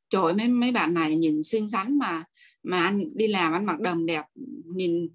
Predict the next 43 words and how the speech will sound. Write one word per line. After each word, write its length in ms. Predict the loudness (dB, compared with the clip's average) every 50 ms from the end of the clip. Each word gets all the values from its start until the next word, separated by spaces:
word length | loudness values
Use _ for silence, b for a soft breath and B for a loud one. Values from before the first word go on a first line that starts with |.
| _ _ _
xinh 240 | -2 4 4 6 6
ơi 100 | 6 4
là 100 | 2 2
xinh." 300 | 4 4 4 4 4 -2 -8 _ _ _ _ _ _ _ _ 2
Thế 60 | 2
là 100 | 4 4
trong 180 | 4 2 2
đầu 160 | 4 4 4 2
mình 280 | 0 -4 -4 -6 -6
mới, 180 | -4 -4 -2 -2
mới 400 | 0 0 0 -2 -4 -4 -6 -6 -8 -8 -8 -10 _ _
hiện 200 | 2 2 4 4
lên 160 | 4 4 4
một 100 | 4 4
ý 100 | 2 0
tưởng 280 | 2 2 2 0 2 2
là 200 | 0 -2 -2 -4 -8 _ _ _ _ _ _
sau 260 | -6 -2 0 2 4
này 340 | 4 4 4 2 0 -4 -6
mình 280 | -6 -6 -6 -6 -6
đi 140 | -6 -4 -4
làm 400 | -2 -2 -2 -2 -2 -4 -6 -8
mình 220 | -8 -8 -8 -4 -2
cũng 320 | -2 -2 -2 0 -2 -2 -2 _ _ _ _
xinh 260 | 4 6 8 8 8
đẹp 160 | 8 6 4
như 140 | 2 2 2
thế, 280 | 4 4 4 4 4 2
tức 100 | 2 2
là 240 | 2 2 0 0 -4 _ _ _ _ _ _ _
mình 300 | 4 4 6 4 4 2 2
cũng 420 | 2 0 2 0 2 2 2 2 2 -4 _ _ _ _ _ _ _ _ _ _ _ _ _
ăn 220 | 0 2 2 4 4
mặc 180 | 2 2 0 -2 _ _ _ _ _ _ _ _ -6
đẹp, 300 | -4 -2 0 -2 -2 -4 -8 _ _ _ _ _ _
tức 100 | -4 -2
là 140 | 0 0 0
ngày 200 | -2 -2 -4 -2
nào 300 | 0 2 2 2 2 2
mình 160 | 0 -2 -2
cũng 360 | -4 -6 -6 -2 0 2 2
mặc, 140 | 2 2 0 -2 _
ờ, 440 | -4 -2 0 0 2 2 0 0